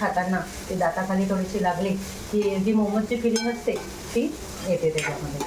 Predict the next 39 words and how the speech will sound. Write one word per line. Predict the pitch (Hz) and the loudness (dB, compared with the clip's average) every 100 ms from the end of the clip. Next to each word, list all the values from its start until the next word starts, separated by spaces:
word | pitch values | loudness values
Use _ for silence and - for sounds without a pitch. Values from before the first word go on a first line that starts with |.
| - - - - | -6 -10 -10 0
तर, | 240 247 240 | 2 4 4
अ, | 233 | 4
ह्याच्यामध्ये | 233 226 294 285 277 | 4 4 4 4 4
मी | 285 285 285 277 | 4 2 0 2
शिमला | 247 247 | 4 4
मिरची | 247 226 247 | 4 2 2
फक्त | 240 - | 0 2
हिरवीच | 220 - 226 226 | 2 2 0 0
टाकली | 226 226 | 2 4
आहे, | 220 214 - - - | 2 0 -4 -2 2
तर | 220 | 4
आपल्याला | 196 196 226 226 | 4 4 4 4
कलरफुल | 226 226 220 226 - 240 | 4 4 4 4 2 2
होण्यासाठी | 226 208 208 220 196 196 - - - | 4 4 4 2 2 2 0 -6 -2
आपण | 190 208 202 202 196 | 0 2 2 2 4
तिन्ही | 220 208 214 | 6 6 6
प्रकारच्या | 214 208 202 208 | 4 4 2 4
मिरच्याही | 202 180 185 202 | 4 2 2 0
टाकू | 202 190 196 | 2 2 0
शकतो | 196 - 190 | 0 2 2
याच्यामध्ये, | 190 185 180 185 | 4 2 4 4
लाल | 180 180 185 | 4 4 4
आणि | 175 190 | 2 2
पिवळी | 190 170 185 | 2 2 2
शिमला | 190 165 160 | 2 2 4
मिरची | 165 165 - 226 - - - | 2 0 0 -2 -2 -4 0
टाकली | - - 202 | 0 2 2
तरी | 220 240 | 4 4
काही | 226 202 214 | 4 2 2
हरकत | 208 - 190 | 2 2 2
नाही | 190 190 214 - - - | 4 4 2 -2 -8 -2
आणि | 185 190 | 2 4
दिसायलाही | 190 196 180 196 214 | 4 4 4 4 4
चांगली | 196 202 190 | 4 4 2
दिसते. | 208 - 196 190 - - | 0 -2 -2 -2 -6 -2
पण | 240 233 | 0 2
खरं | 247 269 269 | 2 4 4
तर, | 302 302 - - - - - - - | 2 0 -8 -10 -10 -10 -8 -8 0
अ, | 208 | 2